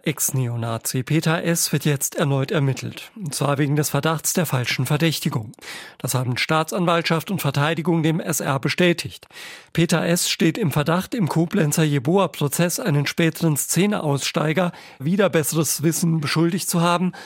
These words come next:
das Feuer in der Asylbewerberunterkunft gelegt zu haben. Nach dieser Aussage hatte der Generalbundesanwalt gegen den Szeneaussteiger ermittelt. Dies nach S-R-Informationen zwischenzeitlich, aber mangels Tatnachweis wieder eingestellt.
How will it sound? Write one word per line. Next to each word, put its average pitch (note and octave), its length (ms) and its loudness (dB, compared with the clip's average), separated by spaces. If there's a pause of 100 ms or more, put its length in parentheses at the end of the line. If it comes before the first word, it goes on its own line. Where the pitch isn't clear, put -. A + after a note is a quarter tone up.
(160)
das - 220 -2
Feuer F#3+ 440 2
in C#3 120 -2
der D#3 140 2
Asylbewerberunterkunft D#3+ 1300 0
gelegt D#3+ 360 0
zu C3 200 0
haben. G#2 280 -12 (480)
Nach D#3 180 0
dieser F3+ 320 0
Aussage E3 560 0
hatte D#3 180 -2
der D#3 140 0
Generalbundesanwalt E3 1300 0 (320)
gegen G3+ 240 2
den D#3+ 160 2
Szeneaussteiger E3 960 0
ermittelt. C#3+ 480 -2 (340)
Dies E3 200 0
nach D#3 260 2
S-R-Informationen D#3+ 1200 0
zwischenzeitlich, D#3 840 0 (300)
aber E3+ 200 0
mangels D#3+ 440 0
Tatnachweis D3+ 1080 -2
wieder C#3+ 360 -2
eingestellt. - 640 -8